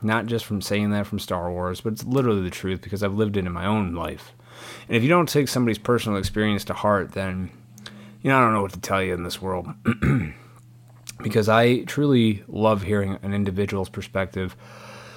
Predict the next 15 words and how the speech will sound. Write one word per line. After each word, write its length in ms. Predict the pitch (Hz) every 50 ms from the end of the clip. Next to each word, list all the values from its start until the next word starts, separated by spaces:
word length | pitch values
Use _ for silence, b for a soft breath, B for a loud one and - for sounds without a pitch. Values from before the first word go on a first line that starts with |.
| B B B B B - -
about 280 | - 107 110 104 101
where 180 | 101 120 135 135
they 140 | 147 165 156
were, 420 | 127 113 110 107 110 110 110 104 B B B B B B B B B B B B B
how 220 | - - 110 110 110
they 140 | 113 110
got 320 | 104 104 101 98 101 98 -
here, 340 | - - 95 95 95 95 90
and 260 | - 85 98 98 98
what's 220 | 98 101 - -
changed 440 | - - 120 127 127 123 120 120 -
for 140 | - 98 87
them. 360 | 85 90 90 92 92 92 - - - - - 107
And 120 | 107 104
w-, 220 | 101 101 101 101